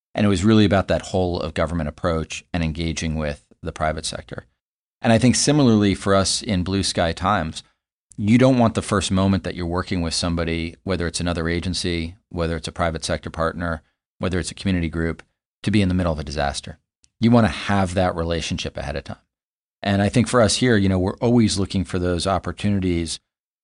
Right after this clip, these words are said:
uh, to reach out and build those relationships,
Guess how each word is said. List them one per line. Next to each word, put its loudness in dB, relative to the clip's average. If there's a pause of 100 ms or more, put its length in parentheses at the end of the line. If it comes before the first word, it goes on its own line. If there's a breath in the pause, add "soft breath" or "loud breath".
(120)
uh, 0
to -12
reach 0
out 4
and 0
build -2
those -2
relationships, -4